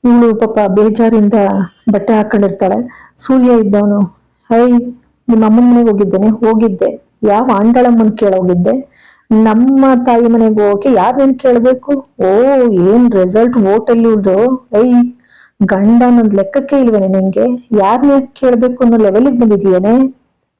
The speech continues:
ಅಂತಾನೆ. "ನೀವೆಲ್ಲ ಕೆಲ್ಸ ನನ್ ಕೇಳೇ ಮಾಡ್ತೀರಾ?" ಅಂತ ಅಂತಾಳೆ ಮೀನಾ. "ನಿನಗೆ ಯಾವ ವಿಷಯ ಹೇಳ್ಬೇಕು, ಯಾವ್ದನ್ನೂ ಮುಚ್ಚಿಟ್ಟಿಲ್ಲ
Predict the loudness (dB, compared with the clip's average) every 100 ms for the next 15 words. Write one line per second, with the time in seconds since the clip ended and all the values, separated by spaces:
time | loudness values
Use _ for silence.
0 | _ _ -4 -2 -2 0 2 2 2 2
1 | 0 0 -2 0 0 -2 0 0 2 0
2 | -2 -2 -2 -2 -2 -6 _ _ _ _
3 | _ -4 0 0 0 0 -2 0 0 0
4 | 0 -4 -10 _ _ _ _ 0 2 0
5 | 0 0 2 2 0 0 0 0 -2 -2
6 | 0 2 0 0 -2 -2 -2 0 0 0
7 | 2 2 2 0 -4 -4 0